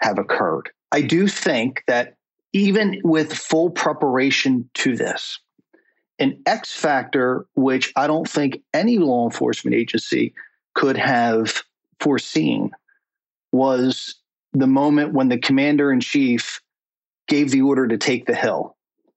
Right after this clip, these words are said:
'cause that gave a magnification to the crowd and to their efforts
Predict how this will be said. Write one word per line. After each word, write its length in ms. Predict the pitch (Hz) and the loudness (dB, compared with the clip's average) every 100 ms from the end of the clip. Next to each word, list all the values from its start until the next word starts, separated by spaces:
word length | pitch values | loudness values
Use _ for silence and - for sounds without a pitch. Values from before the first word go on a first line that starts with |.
| _ _ | _ _
'cause 140 | 127 117 | -2 0
that 260 | 139 202 | 0 2
gave 180 | 190 185 | 2 2
a 80 | 151 | 2
magnification 1300 | 123 127 147 160 160 160 - - 147 131 - - - _ _ _ _ | 2 2 2 0 0 -2 -4 -2 -2 -2 -6 -10 -14 _ _ _ _
to 80 | - | -4
the 100 | 113 | -2
crowd 640 | - 135 120 107 87 78 - - _ _ | -2 0 0 0 0 -4 -10 -20 _ _
and 160 | - 127 | -2 0
to 120 | - | 0
their 200 | 120 127 | 0 0
efforts 680 | 135 139 139 107 85 - - | 0 0 0 -2 -2 -8 -14